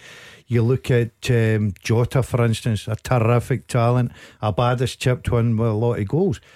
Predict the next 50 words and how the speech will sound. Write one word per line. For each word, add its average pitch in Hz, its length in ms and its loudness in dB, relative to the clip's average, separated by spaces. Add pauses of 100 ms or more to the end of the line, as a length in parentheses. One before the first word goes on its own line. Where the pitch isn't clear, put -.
(200)
That 175 180 -2
doesn't 196 340 -2
mean 180 140 0
to 147 100 -4
say 143 240 0
that's 131 280 -2
got 139 180 -2
to 120 60 -2
be 117 120 0
the 107 120 -2
game 135 240 0
changers 120 360 -2
tomorrow. 175 400 0 (180)
It 151 140 -2
could 147 180 -2
come 180 220 -2
from 139 220 -2
a 123 40 0
set 147 320 -2
piece. 180 280 -2
It 127 100 -8
could 156 300 -2
come 156 200 0
from 135 120 -2
a 120 80 0
centre 135 320 -4
half 131 320 -2 (240)
that 120 140 0
wins 147 320 0
the 135 80 2
game, 151 280 0
could 123 260 -2
be 131 120 2
the 120 140 0
difference. 165 420 0 (260)
They 170 140 4
play 170 240 0
the 156 120 0
part. 170 360 0
They 147 100 0
b-, 160 140 -2
could 151 240 -2
be 156 100 0
the 147 120 0
guys 151 240 0
that 139 80 -2
win 160 180 0
the 190 100 -2
free 165 260 -4
kick. 123 300 -4